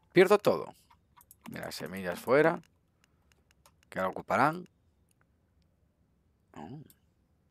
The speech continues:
Energía. Y es un material. A ver si me hago el arma. ¿Cómo me hago el arma? Ah,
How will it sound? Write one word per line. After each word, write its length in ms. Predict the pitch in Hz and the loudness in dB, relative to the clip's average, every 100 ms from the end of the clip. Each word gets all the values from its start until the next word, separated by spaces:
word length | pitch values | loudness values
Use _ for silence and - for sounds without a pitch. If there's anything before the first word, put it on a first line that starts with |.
| _ _ _ _ _ _ _ _ _ _ _ _ _ _ | _ _ _ _ _ _ _ _ _ _ _ _ _ _
Energía. 600 | 85 80 - - 120 139 - - _ 95 | -16 -14 -14 -14 -12 -12 -12 -18 _ -20
Y 100 | 95 | -16
es 100 | - | -12
un 80 | |
material. 340 | 110 - 92 95 - - - | -12 -10 -10 -10 -12 -18 -8
A 40 | 156 | 0
ver 80 | 170 | 4
si 60 | |
me 80 | 170 | 6
hago 140 | 127 | 6
el 80 | 113 | 6
arma. 260 | 90 85 82 - - | 2 -2 -8 -10 -16
¿Cómo 220 | - - | -8 -4
me 60 | 143 | -2
hago 100 | 117 | 0
el 60 | 90 | 0
arma? 260 | 87 87 - - - - - - - - - _ _ _ _ - _ _ _ _ _ _ _ _ - - - - _ _ _ - _ _ _ _ | -2 -6 -8 -20 -20 -20 -20 -12 -12 -12 -20 _ _ _ _ -20 _ _ _ _ _ _ _ _ -20 -20 -20 -20 _ _ _ -20 _ _ _ _
Ah, 640 | 98 113 135 139 143 139 | -10 -8 -8 -8 -8 -10